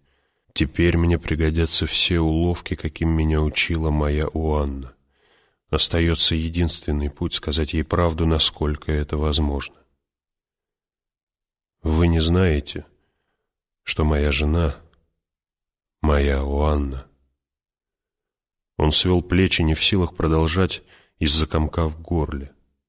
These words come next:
Наконец сумел выдавить: «Они». Нет, он не мог говорить.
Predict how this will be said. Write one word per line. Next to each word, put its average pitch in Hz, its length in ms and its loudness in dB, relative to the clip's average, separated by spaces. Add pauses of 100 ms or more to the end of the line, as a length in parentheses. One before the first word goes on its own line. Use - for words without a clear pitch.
Наконец 82 480 2
сумел 82 520 2
выдавить: 78 680 -2 (1300)
«Они». 76 420 2 (1500)
Нет, 80 320 2
он 73 180 2
не 78 80 2
мог 73 240 0
говорить. 71 560 -8